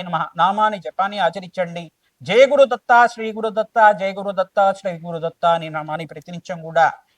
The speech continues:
జపాన్ని ఆచరించుకోవడం వల్ల అదృష్టకాలంగా చెప్పడం జరుగుతుంది. మాసాంతంలో విశేషమైన శుభవార్త వినడానికి ఆస్కారం ఉంటుంది.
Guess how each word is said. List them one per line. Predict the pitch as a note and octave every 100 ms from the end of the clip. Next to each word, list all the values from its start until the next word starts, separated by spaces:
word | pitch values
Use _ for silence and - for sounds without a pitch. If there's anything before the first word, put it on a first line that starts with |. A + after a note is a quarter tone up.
| _
జపాన్ని | C3 D3+ G#3+ A3+ A#3+ A3
ఆచరించుకోవడం | F#3 F#3 F3 - E3+ D3
వల్ల | D#3 D3+ D3+ - _ -
అదృష్టకాలంగా | C#3 G#3+ A3 A3 F3+ F3 F3 E3+ E3
చెప్పడం | D#3+ E3 D#3+
జరుగుతుంది. | D3+ D#3 - D#3+ D3+ C#3+ _ _
మాసాంతంలో | C#3+ E3+ G3 G#3+ G3+ G3+ F#3+ F#3+
విశేషమైన | F3 G#3+ G3 G#3 F3+
శుభవార్త | F3 F3 G#3+ G#3+ G#3+
వినడానికి | F#3+ F3+ F3+ F3
ఆస్కారం | E3 E3 E3+ D#3
ఉంటుంది. | D#3+ E3+ D3